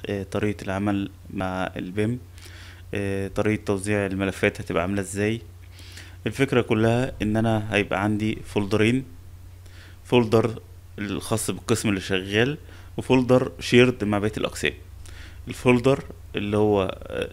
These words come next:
خاص بالقسم هيبقى فيه الموديل بتاعي، يعني انا اخد مثلا هنا عندي structure وهنا عندي، آه، architecture وهنا عندي ام اي بي. خلينا مثلا نتكلم على الاركتكشر. الاركتكشر هيبقى عندي فولدر خاص بالقسم اللي انا موجود فيه،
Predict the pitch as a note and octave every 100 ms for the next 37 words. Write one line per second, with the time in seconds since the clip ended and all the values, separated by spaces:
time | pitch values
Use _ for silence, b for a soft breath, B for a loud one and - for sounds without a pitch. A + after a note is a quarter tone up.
0 | - A2 A2 G2+ - C#3 - - - B
1 | B B - G#2+ G#2 B2 B2 - A2+ A2
2 | G2 - D2+ - F#2+ G#2 A2 - G#2+ A2
3 | A2+ A2+ A2+ A2+ A2+ A2 G#2+ G#2+ - A2
4 | A#2 - C#3+ A#2+ G#2 G2 G2+ G2 G2 -
5 | - - - - - - - C#3 B2+ A#2
6 | A2+ G#2+ G2 E2 G2+ F#2 E2+ - B B
7 | B B B A#2+ C3 D3 C#3 C3+ B2 -
8 | B2+ B2+ G#2+ A#2 A#2 A#2 A2 G#2+ G2+ -
9 | - - - - B B B A2+ A2+ D3+
10 | - B2+ A2+ - A#2+ A#2+ A2 A#2 C3 D3
11 | D#3+ - - - B B B B - -
12 | A#2+ - G2 - A2+ A2 G#2 A2+ A2 G#2+
13 | A2 - C#3